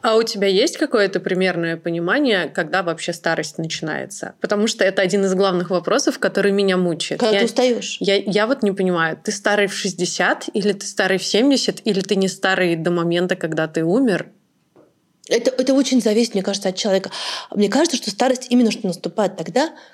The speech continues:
Speaker 2: когда ты устаешь от нового, ты ничего нового уже не хочешь, ты хочешь, чтобы тебя все отвалили, а,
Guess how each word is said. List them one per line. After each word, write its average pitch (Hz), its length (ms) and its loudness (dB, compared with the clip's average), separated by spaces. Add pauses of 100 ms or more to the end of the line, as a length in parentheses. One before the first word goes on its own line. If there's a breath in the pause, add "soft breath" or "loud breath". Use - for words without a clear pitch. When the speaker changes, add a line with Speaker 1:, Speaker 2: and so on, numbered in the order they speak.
Speaker 2:
когда 196 180 2
ты - 320 0
устаешь 214 840 2
от 202 160 -8
нового, 190 600 2 (120)
ты 254 80 4
ничего 233 400 2
нового 185 360 2
уже 175 180 0
не 165 100 -2
хочешь, 170 440 -2
ты 233 100 -2
хочешь, - 240 0
чтобы 196 120 -6
тебя 202 160 0
все 196 140 -2
отвалили, 214 640 2 (680 soft breath)
а, 175 680 0